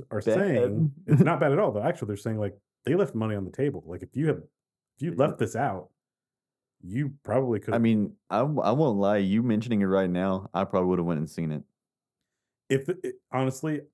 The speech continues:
Speaker 1: I would have, if not knowing for the fact of, well, on December twenty-third, it was be on Netflix, which is how you trailered it. You trailered that. So I didn't know
Speaker 2: I
Speaker 1: that
Speaker 2: didn't
Speaker 1: the
Speaker 2: even,
Speaker 1: actual
Speaker 2: yeah, I
Speaker 1: thing
Speaker 2: didn't know it was even possible for a Netflix movie to go to a theater.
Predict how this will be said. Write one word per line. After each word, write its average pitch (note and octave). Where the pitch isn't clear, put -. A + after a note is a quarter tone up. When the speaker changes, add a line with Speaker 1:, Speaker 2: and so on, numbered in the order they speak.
Speaker 1:
I G#2
would G#2+
have, C3+
if G#2+
not G#2+
knowing G#2+
for G#2
the G2
fact G2+
of, F#2+
well, G#2+
on G#2+
December G2
twenty-third, F#2+
it E2
was E2+
be -
on F2
Netflix, F2
which A2
is G#2
how A#2
you A2
trailered C3
it. -
You G#2
trailered A2+
that. G#2+
So -
I A#2
didn't A#2+
know C3
Speaker 2:
I E3
Speaker 1:
that G#2+
Speaker 2:
didn't A2
Speaker 1:
the A2
Speaker 2:
even, G2+
Speaker 1:
actual F2+
Speaker 2:
yeah, G#2
I -
Speaker 1:
thing F2+
Speaker 2:
didn't F#2
know G2
it F2+
was F#2
even F2+
possible F#2
for E2+
a E2+
Netflix F2+
movie F2+
to F2
go G#2+
to E2
a E2+
theater. E2+